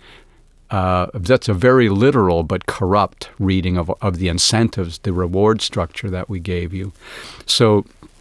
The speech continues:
so if you're serious about, if you're serious, say, just generally, if you're serious about morality, you don't set up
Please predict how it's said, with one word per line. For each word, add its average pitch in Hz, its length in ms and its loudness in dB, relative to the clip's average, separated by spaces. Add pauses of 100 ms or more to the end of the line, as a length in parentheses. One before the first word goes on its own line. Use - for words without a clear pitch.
(500)
so 135 200 4
if 117 120 2
you're 123 100 4
serious 135 920 0
about, 95 380 -2 (580)
if - 160 0
you're 139 60 4
serious, 160 520 2
say, 123 260 2 (200)
just - 320 -4 (260)
generally, 131 440 2
if - 120 -4
you're 107 80 0
serious 123 540 2
about 98 240 0
morality, 95 720 -2 (560)
you 113 200 4
don't 120 360 2
set 113 380 2
up - 440 -4